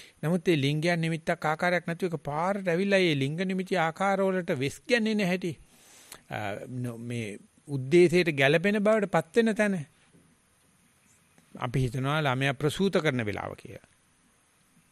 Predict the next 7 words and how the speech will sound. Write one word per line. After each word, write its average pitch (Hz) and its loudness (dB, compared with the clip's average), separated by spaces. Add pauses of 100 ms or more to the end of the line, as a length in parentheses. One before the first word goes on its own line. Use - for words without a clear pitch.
(120)
ප්‍රසූත 139 0
කරන්න 165 0
ඉස්සෙල්ලානේ 175 0
පිළිසිඳ 170 -2
ගැනීම 180 0
සිදු 165 -2
වෙන්නේ. 160 -4